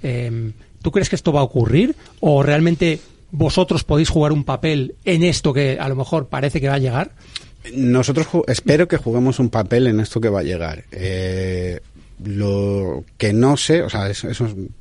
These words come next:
Speaker 2: ya es opinión cien por cien personal, creo que ahora mismo hay mucho ruido y pocas nueces.
Speaker 1: Ajá.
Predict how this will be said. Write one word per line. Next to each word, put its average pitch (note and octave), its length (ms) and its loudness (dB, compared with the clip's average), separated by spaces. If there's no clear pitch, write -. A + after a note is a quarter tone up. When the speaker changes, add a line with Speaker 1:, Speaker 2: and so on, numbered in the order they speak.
Speaker 2:
ya C3 180 2
es B2+ 120 0
opinión B2 320 4
cien A#2+ 160 0
por A#2 100 2
cien A2+ 140 2
personal, A#2+ 460 0
creo A2+ 240 0
que A2 80 0
ahora G#2+ 160 2
mismo A2+ 440 4
hay G#2 340 2
mucho G#2 340 0
ruido G#2 260 2
y G#2 40 2
pocas F#2 340 -2
nueces. A2+ 460 -2
Speaker 1:
Ajá. E3+ 220 0